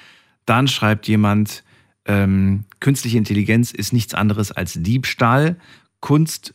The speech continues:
äh, Kunst, das Schreiben von Texten, sogar Musik.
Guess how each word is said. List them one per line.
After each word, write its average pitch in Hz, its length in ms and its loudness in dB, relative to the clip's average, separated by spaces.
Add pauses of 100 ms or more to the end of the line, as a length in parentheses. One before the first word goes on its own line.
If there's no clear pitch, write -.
äh, 110 440 0
Kunst, 143 640 -2 (180)
das 107 160 -4
Schreiben 120 480 0
von 104 160 -2
Texten, 123 600 -2
sogar 107 280 0
Musik. 104 680 2